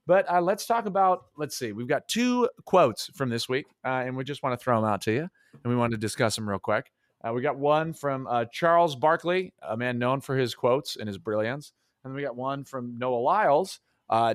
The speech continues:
Team U S A champion sprinter. Uh, let's go Noah Lyles first. <laughs> He said, uh, talking about the N B A, and he said that he, he gets upset when he has to watch the N B A Finals,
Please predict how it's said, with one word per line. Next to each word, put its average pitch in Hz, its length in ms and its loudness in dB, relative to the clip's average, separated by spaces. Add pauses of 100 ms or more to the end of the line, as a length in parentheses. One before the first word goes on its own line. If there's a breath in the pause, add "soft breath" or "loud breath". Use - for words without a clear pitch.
Team 139 260 -2
U 131 180 2
S 123 180 2
A 127 420 0 (300)
champion 123 420 -6
sprinter. 143 580 -4 (340)
Uh, 113 400 -2 (340)
let's 185 320 -6
go 247 120 4
Noah 185 220 8
Lyles 160 340 8
first. 120 480 2
<laughs> - 60 -20 (920 soft breath)
He 196 180 -2
said, 143 400 2 (120)
uh, 117 380 0 (300)
talking 202 180 -6
about 160 160 -2
the 131 180 -10
N 139 140 -8
B 120 160 -4
A, 117 160 -2
and 98 100 -10 (360)
he 127 120 -8
said 143 220 -4
that 131 180 -2
he, 175 300 -8
he 175 500 -8 (640)
gets 226 240 6
upset 233 480 4
when 190 180 0
he 185 120 4
has 185 220 2
to 175 100 2
watch 160 240 6
the 151 100 -2
N 143 100 0
B 143 100 2
A 139 80 4
Finals, 131 640 2